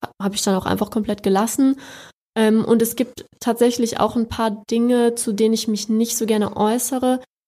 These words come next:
Nicht, weil ich nicht möchte, dass die Leute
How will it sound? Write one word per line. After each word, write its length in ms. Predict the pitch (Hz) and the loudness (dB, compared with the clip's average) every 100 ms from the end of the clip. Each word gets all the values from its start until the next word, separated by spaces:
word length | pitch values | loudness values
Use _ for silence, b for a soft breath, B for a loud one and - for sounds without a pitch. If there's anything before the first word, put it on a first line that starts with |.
| _ | _
Nicht, 440 | 208 233 277 - - _ _ _ _ _ _ 196 | -6 0 0 -2 -10 _ _ _ _ _ _ -2
weil 180 | 214 226 | 2 4
ich 120 | 233 | 2
nicht 200 | 220 - | 0 2
möchte, 400 | 214 226 233 220 | 2 4 2 -2
dass 180 | 208 202 | -2 -2
die 100 | 220 | -2
Leute 640 | 214 226 233 214 208 - | 0 0 0 0 0 -4